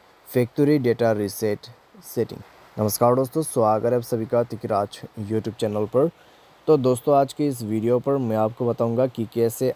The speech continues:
आप जो है अपने Samsung के device में factory data reset कैसे कर सकते हैं। ठीक है, अगर दोस्तों आपको जो है अपना mobile को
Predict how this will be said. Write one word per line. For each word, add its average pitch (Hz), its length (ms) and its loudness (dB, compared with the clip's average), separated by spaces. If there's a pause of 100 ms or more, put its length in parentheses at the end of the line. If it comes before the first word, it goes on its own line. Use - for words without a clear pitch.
आप 123 180 2
जो 131 120 -2
है 131 80 2
अपने 135 360 0
Samsung 113 520 -4
के 120 80 -2
device 104 400 -2
में 147 160 0 (1800)
factory 147 380 4
data 127 260 2
reset 117 500 -2 (680)
कैसे 113 280 -2
कर 95 140 -4
सकते - 360 -10
हैं। 117 100 -12 (580)
ठीक 127 140 0
है, 123 140 2 (420)
अगर 120 220 4
दोस्तों 143 360 2
आपको 135 260 2
जो 123 140 0
है 131 200 0 (120)
अपना 123 320 -4
mobile 113 420 0
को 127 180 -2